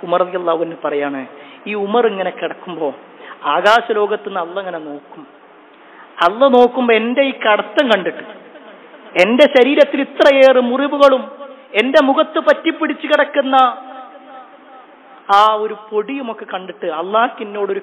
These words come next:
കരുണ തോന്നിയിട്ട് എനിക്ക് സ്വർഗം തന്നാലോ, അങ്ങനെയെങ്കിലും എനിക്ക് സ്വർഗം കിട്ടട്ടെ, അതിൽ അള്ളാഹുവിന്റെ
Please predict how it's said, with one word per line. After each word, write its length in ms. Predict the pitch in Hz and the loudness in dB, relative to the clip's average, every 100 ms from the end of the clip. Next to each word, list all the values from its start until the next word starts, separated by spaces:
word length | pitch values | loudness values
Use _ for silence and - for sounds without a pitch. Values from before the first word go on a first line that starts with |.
| - | -6
കരുണ 300 | 165 196 233 | -6 -4 -4
തോന്നിയിട്ട് 460 | 196 185 185 180 | -6 -10 -10 -10
എനിക്ക് 160 | 175 165 | -12 -12
സ്വർഗം 440 | - 160 175 202 | -16 -12 -10 -10
തന്നാലോ, 300 | 165 147 151 139 - - - _ _ _ _ _ _ _ _ - | -10 -10 -12 -14 -20 -20 -20 _ _ _ _ _ _ _ _ -6
അങ്ങനെയെങ്കിലും 640 | 185 214 294 330 311 311 302 | -4 0 2 4 2 2 2
എനിക്ക് 240 | 294 294 - | 2 0 0
സ്വർഗം 380 | 262 269 302 | 2 4 2
കിട്ടട്ടെ, 600 | 277 - 247 247 208 180 - - - - - - - | 2 0 2 2 0 -4 -16 -18 -20 -20 -20 -8 0
അതിൽ 160 | 233 370 320 | 4 6 6
അള്ളാഹുവിന്റെ 520 | 320 359 330 339 339 | 8 8 6 4 4